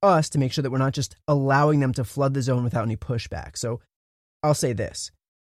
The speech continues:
There has been zero evidence of widespread fraud. It wasn't proven in a single case of the fifty-nine cases brought forward. Not, not even one of the judges who Trump himself appointed in Wisconsin, in Georgia, the Third Circuit, the Eleventh Circuit,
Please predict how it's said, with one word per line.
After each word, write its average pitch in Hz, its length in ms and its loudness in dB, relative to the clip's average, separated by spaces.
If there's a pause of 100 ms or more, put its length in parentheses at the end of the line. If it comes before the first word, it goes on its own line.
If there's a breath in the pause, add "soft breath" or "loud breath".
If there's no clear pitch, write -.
(120)
There 165 140 6
has 190 180 2
been 151 200 4
zero 160 540 2 (160)
evidence 123 420 0
of 113 200 -4
widespread 110 560 -4
fraud. 71 400 -10 (320)
It 185 140 2
wasn't 170 300 2
proven 147 380 2 (260)
in 151 120 8
a 120 80 6
single 226 520 0
case 117 540 -4
of 120 140 -2
the 127 80 0
fifty-nine 170 540 0
cases 117 340 -4
brought 104 220 -6
forward. 98 340 -10 (360)
Not, 175 280 2 (360)
not 180 200 6
even 156 300 4
one 180 240 4
of 202 60 2
the 185 80 2
judges 143 360 2
who 135 100 0
Trump 175 240 -2
himself 165 400 0
appointed 151 480 -2
in 131 300 0
Wisconsin, 175 760 -2 (240)
in 139 140 2
Georgia, 170 400 2
the 131 100 -2
Third 190 260 0
Circuit, 190 260 -4
the 139 80 -2
Eleventh 170 280 0
Circuit, 180 380 -4